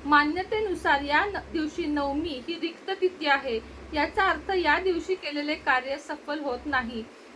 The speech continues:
जर तुम्हाला तुमच्या व्यवसायाशी संबंधित यशस्वीतेची खात्री करायची असेल तर स्नान वगैरे केल्यानंतर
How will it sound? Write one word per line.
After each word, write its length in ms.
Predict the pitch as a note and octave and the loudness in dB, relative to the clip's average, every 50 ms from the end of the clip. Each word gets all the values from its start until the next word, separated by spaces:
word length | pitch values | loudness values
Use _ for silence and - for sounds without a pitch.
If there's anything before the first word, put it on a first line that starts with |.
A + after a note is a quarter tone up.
| - A3+ | -8 0
जर 160 | D#4+ E4+ G4 A4 - | 2 2 2 2 0
तुम्हाला 360 | A4 F#4 F4+ F4 E4 E4 E4+ F4 E4+ | -4 -2 2 2 2 2 2 -2 -2
तुमच्या 400 | F#4 E4 D4+ D4 - - E4+ D#4+ | -4 -6 -6 -8 -8 -2 -2 -2
व्यवसायाशी 680 | D#4 D#4 C#4 C#4+ C#4+ - E4 D#4+ D#4 D#4+ E4 - G4+ G4 | 0 0 -2 -2 -2 -2 -2 0 0 0 -2 -2 -4 -2
संबंधित 600 | - E4+ C#4+ C#4+ C#4+ C#4+ C#4+ D4+ D4 D4 A#3 A3+ A#3+ C4+ | -2 -2 -2 -2 -2 -2 0 0 0 0 0 -2 -2 -2
यशस्वीतेची 880 | C#4+ C4+ D4 - - E4+ F4+ - - F#4+ - - F4+ F4 F4 - G#4 G4+ - - | -2 -2 -2 -2 -2 -4 -4 -4 -2 -4 -2 -2 -2 -4 -2 -4 -6 -6 0 0
खात्री 360 | E4 C4 - - - E4+ F#4+ | 0 0 0 -4 -2 -2 -2
करायची 500 | F#4+ G4 D#4+ D4+ D4 D4+ D4 - E4 - - | 0 0 0 0 0 -2 -2 -6 -8 -4 -2
असेल 360 | B3 D4 - - E4 C4 A#3+ A#3+ - - - - - - - - | -2 -2 -2 -2 -2 -2 -2 -4 -8 -18 -20 -20 -20 -16 -6 0
तर 240 | G4 F4+ D4+ C4 A3 | 2 4 4 2 0
स्नान 520 | - - - - F4 E4 D#4 D#4+ F4 G#4 | -6 -12 -12 -6 2 4 6 6 6 4
वगैरे 520 | A4 G4+ F4+ F4 D#4 D#4 D#4+ D#4+ D4+ D#4 F4+ | 2 0 0 0 0 -2 -2 -2 -2 -4 -4
केल्यानंतर 880 | F4 - F#4 C4+ C4+ C4+ C4+ C#4 D4+ D4+ D#4+ F#4+ F#4+ - E4 C#4+ C4 | -4 -4 -4 -2 2 2 2 2 2 -2 -4 -6 -4 -2 0 0 0